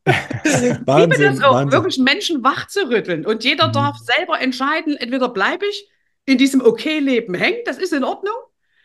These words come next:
Speaker 1: oder ich nehme einfach mein Potenzial voll in Besitz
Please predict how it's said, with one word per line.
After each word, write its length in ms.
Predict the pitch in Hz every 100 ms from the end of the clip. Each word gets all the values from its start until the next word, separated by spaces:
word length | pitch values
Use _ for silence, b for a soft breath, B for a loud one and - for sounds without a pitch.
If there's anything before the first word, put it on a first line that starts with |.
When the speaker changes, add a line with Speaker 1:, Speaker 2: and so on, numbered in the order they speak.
| _ _ -
Speaker 1:
oder 520 | 349 440 311 349 370 -
ich 360 | 262 - - _ _ _
nehme 340 | 208 254 370 370
einfach 240 | 330 330
mein 220 | 320 311 269
Potenzial 640 | 339 339 294 294 320 359
voll 320 | 311 370 403 370
in 200 | 320 320
Besitz 520 | 277 262 392 427 -